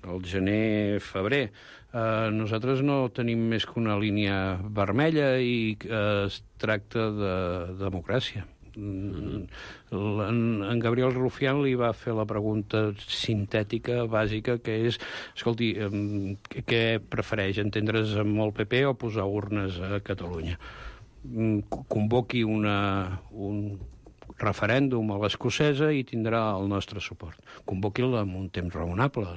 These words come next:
Speaker 1: no, no, no ho volem demà passat. Eh, mm, després, doncs, home, les grans lleis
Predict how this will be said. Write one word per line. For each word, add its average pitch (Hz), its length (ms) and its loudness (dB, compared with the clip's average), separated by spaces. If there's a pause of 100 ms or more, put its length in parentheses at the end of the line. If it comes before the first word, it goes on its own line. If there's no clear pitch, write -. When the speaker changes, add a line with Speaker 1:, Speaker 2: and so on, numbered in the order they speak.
Speaker 1:
no, 95 300 -8
no, 87 280 -10
no 85 200 -8
ho 85 80 -4
volem 95 420 0
demà 85 480 -6
passat. - 560 -4
Eh, 101 400 -2 (520)
mm, 104 500 -2
després, 127 500 0
doncs, 98 320 -10
home, 98 240 -6 (300)
les 80 200 -8
grans 101 440 -2
lleis 107 560 -2